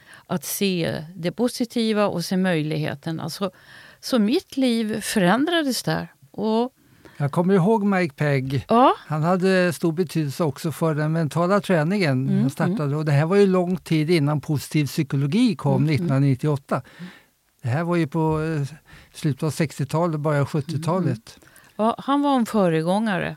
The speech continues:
Speaker 2: Mm, det var han.
Speaker 1: Ja, och på den här kursen, då trä-, det var väl åttio, åttioett där någonting, då träffade jag Nina Westlund,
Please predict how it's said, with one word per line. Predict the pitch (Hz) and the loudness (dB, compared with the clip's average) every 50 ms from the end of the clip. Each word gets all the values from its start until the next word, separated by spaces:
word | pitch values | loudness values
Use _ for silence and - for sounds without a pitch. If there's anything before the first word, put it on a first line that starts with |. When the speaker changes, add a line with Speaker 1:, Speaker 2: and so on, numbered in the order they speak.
| _ _ - | _ _ -4
Speaker 2:
Mm, | 143 120 135 160 190 _ - - | -2 -2 0 -2 -4 _ -12 -6
det | 165 160 | -4 -2
var | 160 156 127 | 0 0 0
han. | 113 127 139 _ - | 0 -2 -8 _ -8
Speaker 1:
Ja, | 190 185 185 196 214 - - | -6 -2 0 0 -2 0 0
och | 233 233 | -2 0
på | - 254 | 2 2
den | 247 254 247 | 2 2 2
här | 302 339 349 - | 2 0 -2 0
kursen, | - 233 196 - - - 185 180 - - _ _ _ _ - - _ _ _ | 0 0 0 0 0 -2 -2 -2 -2 -6 _ _ _ _ -20 -20 _ _ _
då | - 175 196 202 226 240 247 247 240 - | -8 -6 -4 -2 0 0 0 -2 -2 -4
trä-, | - - 233 240 226 - | -6 -6 -2 -2 -2 -2
det | - 190 | -2 -4
var | 208 247 269 233 | -4 -4 -4 -4
väl | 226 - - | -4 -6 -2
åttio, | - 220 - - _ _ _ - - 220 214 214 214 208 202 - | -2 -4 -4 -4 _ _ _ -14 -10 -6 -6 -4 -4 -4 -4 -4
åttioett | 202 196 _ - 220 240 330 - _ _ - - | -6 -10 _ -4 -4 -4 -4 -6 _ _ -18 -8
där | - - 233 226 | -6 -4 -4 -2
någonting, | 226 220 214 - - 226 240 285 - - - - - _ - | -2 -2 -2 -2 -2 -2 -2 -2 -4 -8 -20 -20 -20 _ -4
då | 226 226 | -4 -4
träffade | - - 285 247 - - 240 226 202 208 | -2 -2 -4 -4 -2 -4 -4 -2 -2 0
jag | 208 202 202 | 0 0 0
Nina | 196 196 185 175 165 165 156 | 0 0 0 0 0 -2 -2
Westlund, | 156 156 143 - - - - 339 349 226 - - - | -4 -6 -8 -8 -10 -6 -4 -2 -2 -2 -2 -4 -8